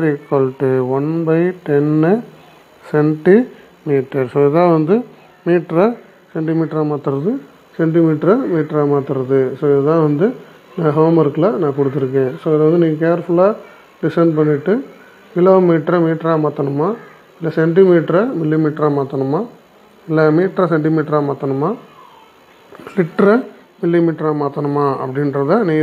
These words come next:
தான் வந்து என்ன பண்ணணும், கொஸ்டின் லிசன் பண்ணிட்டு ஹண்ட்ரடால multiply பண்ணணுமா, இல்ல தௌசண்டால multiply பண்ணணுமான்னு பார்க்கணும். So லிட்டர்லேருந்து மில்லி லிட்டர் இந்த மாதிரி பார்க்கும்போது தௌசண்ட் ஹண்ட்ரடால multiply பண்ணா போதும்.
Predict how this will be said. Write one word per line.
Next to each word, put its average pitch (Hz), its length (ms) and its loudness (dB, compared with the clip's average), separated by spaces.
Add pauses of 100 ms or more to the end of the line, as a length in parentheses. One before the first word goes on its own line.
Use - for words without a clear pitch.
தான் 151 160 2
வந்து 143 200 -4
என்ன 147 100 -2 (100)
பண்ணணும், 139 400 -4
கொஸ்டின் 151 420 -6
லிசன் 143 280 -2
பண்ணிட்டு 139 300 0 (680)
ஹண்ட்ரடால 156 480 2
multiply 139 420 -2
பண்ணணுமா, 131 340 -2 (100)
இல்ல 143 220 -4
தௌசண்டால 143 480 0 (440)
multiply 143 380 0
பண்ணணுமான்னு 135 480 0
பார்க்கணும். 131 360 -4 (640)
So 143 120 -2 (100)
லிட்டர்லேருந்து 196 720 2
மில்லி 175 280 2
லிட்டர் 180 340 0 (960)
இந்த 165 120 0 (100)
மாதிரி 170 180 4 (100)
பார்க்கும்போது 156 520 0 (400)
தௌசண்ட் 170 500 0
ஹண்ட்ரடால 160 500 2
multiply 156 380 -2
பண்ணா 143 160 -2 (140)
போதும். - 240 -8